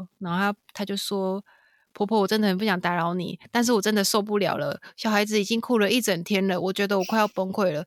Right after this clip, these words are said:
我知道路途很遥远，可是可以请你明天来帮忙吗？”对不对？<laughs> 然后婆婆就回了一句说：“没问题，我明天一大早立刻赶过去。”然后她婆婆还说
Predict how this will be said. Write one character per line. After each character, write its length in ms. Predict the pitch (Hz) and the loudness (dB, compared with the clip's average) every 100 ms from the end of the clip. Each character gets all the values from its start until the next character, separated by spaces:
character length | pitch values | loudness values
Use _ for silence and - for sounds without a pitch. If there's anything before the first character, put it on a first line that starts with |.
| - - | -12 -12
我 100 | 208 | -8
知 100 | 190 | -4
道 200 | 214 226 | 0 2
路 180 | 220 233 | 2 0
途 160 | 214 185 | 2 0
很 160 | 170 | 2
遥 200 | 170 160 | 0 0
远， 140 | 175 170 | -2 -4
可 120 | 175 | -4
是 140 | 180 208 | -2 -2
可 180 | - | 0
以 80 | 196 | -2
请 240 | 180 208 180 | 0 -2 -2
你 80 | |
明 160 | 170 160 | -2 -4
天 140 | 175 170 | -4 -4
来 100 | 160 | -6
帮 200 | - 156 | -6 -6
忙 220 | 156 - | -6 -8
吗？” 200 | 170 180 - | -10 -12 -14
对 140 | - 185 | -4 2
不 60 | 220 | 4
对？ 80 | 214 175 - - - _ | 2 -2 -16 -20 -20 _
<laughs> 680 | 381 - 311 349 359 339 302 | -2 6 8 10 10 8 4
然 140 | 240 196 | 2 4
后 160 | 214 - 254 | 2 -2 -12
婆 160 | - 214 | 0 2
婆 120 | 214 | 4
就 140 | 202 233 | 2 4
回 160 | 196 | 4
了 80 | 180 | 4
一 60 | 175 | 2
句 160 | 214 | 0
说 280 | 202 196 208 _ _ | 0 0 -2 _ _
：“没 180 | 262 302 | 0 4
问 160 | 403 381 | 4 4
题， 400 | 302 277 285 302 | 4 2 0 -2
我 100 | 214 | 0
明 160 | 254 294 | 0 2
天 180 | 349 | 0
一 80 | 247 | 0
大 160 | 294 320 | 0 2
早 160 | 214 | 2
立 200 | 190 330 | 2 2
刻 160 | 294 277 | 2 2
赶 200 | 262 180 | 0 -2
过 140 | 208 220 | -2 -4
去。” 300 | - 208 196 | -2 -4 -2
然 100 | 185 | -2
后 60 | |
她 140 | 190 208 | 0 0
婆 160 | - 175 | -2 -6
婆 160 | 180 | -4
还 140 | 175 165 | -6 -4
说 340 | - 180 180 | -4 -4 -6